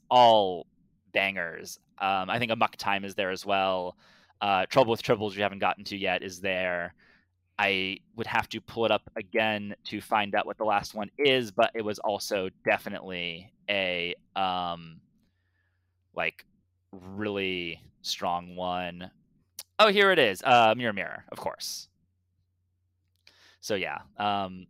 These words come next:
yeah, it's award nominated and only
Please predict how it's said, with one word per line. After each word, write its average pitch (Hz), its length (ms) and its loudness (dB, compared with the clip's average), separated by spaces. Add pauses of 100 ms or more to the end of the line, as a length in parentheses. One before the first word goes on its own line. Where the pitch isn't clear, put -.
(840)
yeah, 147 200 4 (120)
it's - 440 -14 (320)
award 107 360 2
nominated 107 760 -4
and 95 340 -6
only 107 460 -4